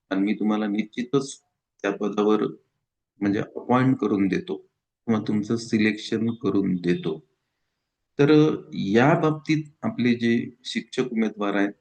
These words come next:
त्यांनी थोडंसं सतर्क राहायला पाहिजे. आपण जर सतर्क राहिलो नाही तर आपले मित्र हो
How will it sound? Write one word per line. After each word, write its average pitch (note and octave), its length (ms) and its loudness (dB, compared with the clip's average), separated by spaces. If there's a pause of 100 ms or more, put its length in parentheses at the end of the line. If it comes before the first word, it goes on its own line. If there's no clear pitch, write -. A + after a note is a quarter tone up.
त्यांनी G2 280 -2
थोडंसं G2+ 540 -4
सतर्क - 920 -2
राहायला F#2 400 0
पाहिजे. B1 380 -8 (920)
आपण D#3 320 2
जर D#3+ 260 2
सतर्क D3+ 840 0
राहिलो B2 420 2
नाही A2 420 2 (160)
तर A2 140 0 (100)
आपले A#2+ 300 0
मित्र B2+ 320 0
हो A2 340 -2